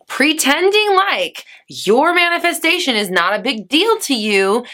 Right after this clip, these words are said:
the universe will act like it's not a big deal and send that shit through. 'Cause it's constantly sending you stuff. Don't forget that. The universe's job, or whatever that thing is out there that's bringing it,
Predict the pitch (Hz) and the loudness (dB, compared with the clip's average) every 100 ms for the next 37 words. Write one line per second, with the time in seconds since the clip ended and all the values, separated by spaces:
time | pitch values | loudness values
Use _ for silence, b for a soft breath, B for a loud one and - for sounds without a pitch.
0 | B - 202 170 196 214 175 180 185 175 | B -2 0 2 2 2 0 0 -2 0
1 | 151 160 165 180 180 170 156 165 185 185 | 0 0 -4 -4 -4 -2 0 0 -2 -2
2 | 185 254 262 190 185 - 151 151 156 - | 0 0 0 -2 -2 0 0 0 -2 -2
3 | - 165 - 170 208 240 131 - _ _ | -2 -2 -4 0 0 0 -2 -6 _ _
4 | _ - 180 196 - - - 226 311 311 | _ 0 2 0 -2 -4 0 0 0 -2
5 | 247 254 - 240 220 160 151 143 - 202 | -2 -2 0 0 -2 -4 -6 -6 -2 -2
6 | 254 269 277 285 135 - B B B - | 0 0 -2 0 -2 -4 B B B -4
7 | 170 208 294 277 320 311 240 254 254 220 | 0 2 2 2 0 0 2 4 4 2
8 | 208 269 311 277 - - 262 254 247 233 | 2 2 0 -2 -4 -2 -2 0 0 0
9 | - 285 254 - 214 190 151 170 190 220 | 2 0 0 0 2 2 0 -2 0 2
10 | 226 233 | 0 -2